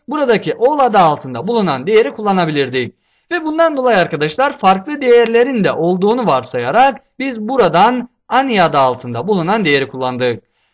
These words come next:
Ve dördüncü değerimizin de arkadaşlar bu şekilde ifade edildiğini söyleyelim. Ve daha sonrasında tekrar en iyi adı altında bulunan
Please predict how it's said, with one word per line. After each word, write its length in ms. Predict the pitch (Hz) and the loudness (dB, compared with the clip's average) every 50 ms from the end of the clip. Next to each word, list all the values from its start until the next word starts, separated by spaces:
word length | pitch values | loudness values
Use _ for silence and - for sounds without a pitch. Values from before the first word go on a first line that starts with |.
| _ - | _ -8
Ve 180 | 330 320 277 | -8 -4 -2
dördüncü 480 | 285 294 302 302 311 311 294 311 285 233 | -2 -2 -2 -2 -4 -4 -4 -4 -2 0
değerimizin 580 | 247 247 247 247 262 269 269 254 277 269 240 | 2 4 4 2 2 -2 -6 -6 -4 -2 0
de 60 | 202 151 | 2 2
arkadaşlar 760 | 135 131 - 127 113 120 120 - 233 247 277 277 277 277 - _ _ - | 0 0 -2 -6 -10 -10 -4 0 2 4 4 2 0 -4 -8 _ _ -6
bu 100 | 302 254 | -6 -4
şekilde 480 | - 285 262 247 226 196 160 135 117 | -2 -2 -2 -2 -2 -2 -2 -2 -4
ifade 480 | 135 123 - 160 151 147 151 160 190 226 | -6 -8 -4 0 2 2 2 2 0 0
edildiğini 500 | 202 165 147 139 127 123 131 151 208 240 | 0 0 0 -2 -4 -4 -4 -6 -6 -6
söyleyelim. 720 | - 170 147 143 135 127 127 127 123 123 123 117 107 - - _ _ _ _ _ _ | -4 -2 -2 0 0 0 0 0 0 -2 -4 -6 -8 -12 -16 _ _ _ _ _ _
Ve 120 | - 294 262 | -8 -2 2
daha 180 | 269 262 254 | 4 4 4
sonrasında 480 | 240 247 202 170 160 - - 226 254 240 | 4 2 0 -2 -2 -2 -4 -6 -6 -2
tekrar 480 | 240 220 180 - 151 165 185 202 208 208 | 0 -2 0 2 2 4 4 4 2 -2
en 160 | 185 190 185 | -2 -2 0
iyi 120 | 170 151 139 | 2 2 0
adı 160 | 135 131 127 | 2 2 0
altında 480 | 127 123 120 117 - 117 113 113 117 | 0 0 -2 -4 -8 -10 -10 -8 -6
bulunan 540 | 175 175 151 131 127 151 180 208 226 226 - | -4 -4 -4 -2 0 2 2 2 0 -2 -6